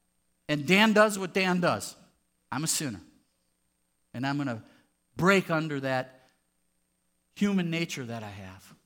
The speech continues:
that struggle, that flesh and the spirit and all those battles that we have. And what happens is, when that occurs, God permits the natural tendencies that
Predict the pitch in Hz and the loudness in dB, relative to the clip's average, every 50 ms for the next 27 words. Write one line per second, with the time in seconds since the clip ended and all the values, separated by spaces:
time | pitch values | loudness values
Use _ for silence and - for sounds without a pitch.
0 | _ _ _ _ 120 120 - - - - - 160 175 165 165 147 139 120 117 117 | _ _ _ _ -12 -10 -8 -6 -8 -6 -6 0 0 2 2 0 -4 -6 -6 -8
1 | - - - - 180 175 160 143 - - 139 123 123 117 - - - - 160 151 | -10 -12 -10 -6 -2 -2 -2 -2 -4 -6 -8 -8 -8 -8 -10 -10 -8 -8 -6 -6
2 | 139 120 117 117 120 127 139 143 139 131 127 120 113 120 123 117 110 127 127 127 | -6 -6 -8 -8 -8 -8 -6 -6 -6 -8 -8 -10 -12 -14 -16 -14 -12 -10 -8 -8
3 | 131 127 117 107 107 113 113 110 117 113 104 104 98 95 101 107 - _ _ _ | -8 -8 -8 -10 -12 -14 -14 -14 -14 -14 -14 -14 -16 -16 -18 -20 -20 _ _ _
4 | _ _ _ _ _ _ _ _ _ _ _ _ _ _ _ _ _ _ _ _ | _ _ _ _ _ _ _ _ _ _ _ _ _ _ _ _ _ _ _ _
5 | _ _ 123 127 131 131 120 120 131 135 147 - 160 151 143 135 147 160 165 151 | _ _ -10 -10 -8 -8 -8 -6 -6 -6 -6 -6 -6 -8 -8 -6 -8 -8 -8 -10
6 | - - _ _ _ _ _ _ _ _ _ _ _ _ _ _ _ _ _ _ | -12 -16 _ _ _ _ _ _ _ _ _ _ _ _ _ _ _ _ _ _
7 | _ _ _ _ - 120 127 131 135 127 123 117 - - 135 151 170 175 - - | _ _ _ _ -12 -8 -8 -6 -6 -6 -8 -10 -10 -8 -8 -8 -8 -8 -10 -14
8 | - - _ _ _ _ _ _ _ _ _ _ - 127 123 127 123 120 - - | -14 -16 _ _ _ _ _ _ _ _ _ _ -12 -10 -8 -8 -10 -10 -10 -10
9 | 127 127 131 143 151 - - - - _ _ _ _ _ _ _ _ _ _ _ | -8 -6 -6 -6 -6 -6 -10 -12 -14 _ _ _ _ _ _ _ _ _ _ _
10 | _ _ - 101 110 123 135 170 - 139 139 - - - 165 160 160 160 160 160 | _ _ -16 -12 -8 -8 -8 -8 -8 -10 -12 -12 -10 -6 -4 -4 -4 -4 -4 -4
11 | 160 - - 175 175 180 180 175 165 151 127 117 120 120 113 110 113 | -6 -6 -6 -6 -6 -6 -6 -6 -6 -8 -10 -10 -8 -8 -8 -8 -10